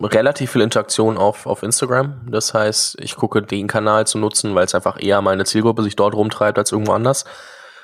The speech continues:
Dann, ähm, anfangs war es Facebook und so eine kleine Gruppe, aber das habe ich irgendwie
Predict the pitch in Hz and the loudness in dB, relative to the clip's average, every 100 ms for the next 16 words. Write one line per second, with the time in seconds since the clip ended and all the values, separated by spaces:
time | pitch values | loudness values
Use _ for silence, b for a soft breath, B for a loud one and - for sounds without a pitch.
0 | B _ 113 104 117 120 120 - 107 101 | B _ -2 0 2 0 0 0 0 0
1 | 107 104 104 _ _ _ _ _ _ _ | 0 -2 -6 _ _ _ _ _ _ _
2 | _ - - - _ _ _ _ - 135 | _ -16 -14 -14 _ _ _ _ -4 -4
3 | 160 139 113 107 - 110 107 - 107 104 | -2 -2 0 0 0 -2 0 0 0 0
4 | 104 104 - 104 101 110 107 113 101 101 | -4 -6 -4 -2 0 0 2 2 2 2
5 | 101 - 104 - 107 101 92 92 92 | -2 -4 -4 -6 -8 -6 -4 -4 -4